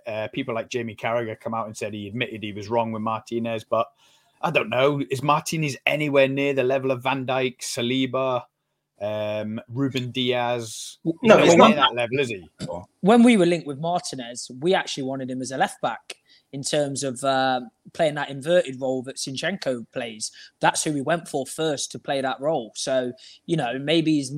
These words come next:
Speaker 3: maybe he's better suited in that position, but you'll
Speaker 2: Mm.
Speaker 3: never, you'll never see that at Man United 'cause they don't play that brand of football. So you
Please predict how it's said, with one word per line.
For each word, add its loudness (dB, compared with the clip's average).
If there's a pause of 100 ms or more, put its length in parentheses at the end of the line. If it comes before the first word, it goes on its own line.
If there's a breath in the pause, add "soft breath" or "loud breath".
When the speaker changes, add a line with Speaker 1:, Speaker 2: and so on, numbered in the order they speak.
(120)
Speaker 3:
maybe 4
he's 0
better 4
suited -2
in -6
that -4
position, -4
but -8
you'll 2
Speaker 2:
Mm. 6
Speaker 3:
never, 4 (120)
you'll 0
never 6
see 4
that 0
at -10
Man -8
United -8
'cause -12
they -6
don't -4
play -2
that -4
brand -4
of -10
football. -6
So 2
you 0